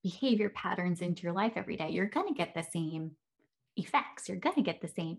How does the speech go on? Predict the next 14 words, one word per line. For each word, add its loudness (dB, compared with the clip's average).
outcomes. -4
You're 0
gonna 8
get 0
the -2
same 0
results. 2
And 8
so 2
we 12
need 10
to -6
start -2
changing 2